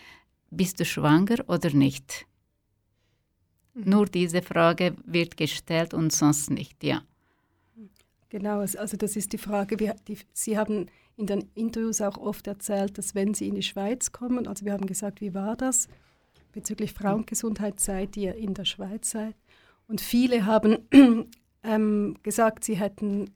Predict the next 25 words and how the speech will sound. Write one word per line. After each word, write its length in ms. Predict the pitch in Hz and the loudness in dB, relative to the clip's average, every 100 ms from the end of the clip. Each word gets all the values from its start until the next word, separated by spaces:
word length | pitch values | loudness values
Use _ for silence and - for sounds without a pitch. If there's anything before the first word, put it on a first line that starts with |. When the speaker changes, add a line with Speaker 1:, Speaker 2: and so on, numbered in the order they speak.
| - | -6
Speaker 3:
ganz 260 | 208 208 | -4 -4
grundsätzliche 920 | - 214 214 214 214 208 - 214 196 - _ _ - _ | -4 -4 -2 -6 -4 -8 -6 -6 -6 -10 _ _ -20 _
Bedürfnisse 500 | - 226 214 208 - | -10 -6 -4 -4 -6
gehabt 300 | 214 202 - | -4 -4 -4
bezüglich 380 | 208 - 214 208 | -6 -8 -6 -6
Frauengesundheit, 800 | - 208 214 220 208 190 196 196 | -2 -2 -2 -4 -4 -4 -6 -6
sei 240 | - 202 | -4 -2
es, 220 | 196 - | -2 -2
äh, 260 | 208 202 196 - | -2 -6 -8 -6
Zysten, 500 | 233 202 - - 185 | -6 -4 -8 -10 -8
Myome 640 | 196 208 202 202 196 190 | -2 -2 -2 -2 -2 -4
oder, 180 | 180 - | -10 -12
oder, 320 | 208 190 185 | -10 -10 -8
ähm, 320 | 190 180 156 _ _ _ _ _ _ - | -8 -6 -8 _ _ _ _ _ _ -8
eben 240 | 190 196 | -6 -4
Verhütung, 720 | 180 190 170 202 - 208 190 180 | -4 -4 -2 -4 -4 -4 -4 -4
Zugang 320 | 202 196 185 | -8 -8 -8
zu 120 | 196 | -8
Verhütung 640 | 196 190 208 196 - 185 | -6 -4 -2 -4 -8 -8
oder 200 | 196 208 | -8 -10
Schwangerschaft, 920 | 180 208 196 196 170 196 185 - - - - - - _ | -10 -6 -6 -6 -6 -6 -8 -12 -20 -20 -20 -20 -20 _
verschiedene 480 | _ - 220 214 202 | _ -4 -2 -2 -2
Dinge. 400 | 196 240 277 285 | -2 2 4 4
Und, 300 | 220 208 196 - | 2 -2 -2 -6
und 520 | 220 202 196 180 - | -6 -2 -2 -4 -10